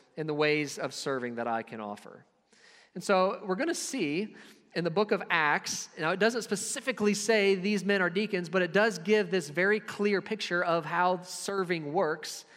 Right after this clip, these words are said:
in the church. And I want us to remember before we jump into Acts six, what's going on in the church at that time?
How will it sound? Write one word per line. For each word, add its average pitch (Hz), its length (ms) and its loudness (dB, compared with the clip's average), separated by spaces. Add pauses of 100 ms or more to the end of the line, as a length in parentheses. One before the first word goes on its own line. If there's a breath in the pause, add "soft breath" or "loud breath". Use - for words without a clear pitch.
(360 loud breath)
in 143 380 -4
the 139 80 -6
church. - 640 -6 (480 loud breath)
And 175 60 -2
I 175 40 2
want 226 140 2
us 392 120 -2
to 277 80 2
remember 202 360 2
before 180 240 -2
we 190 100 4
jump 185 220 0
into 202 240 0
Acts 139 280 -2
six, 135 360 -6
what's 302 200 -4
going 269 240 0
on 180 200 0
in 151 60 -4
the 139 60 -6
church 160 280 -6
at 131 80 -8
that 123 160 -4
time? 101 240 -12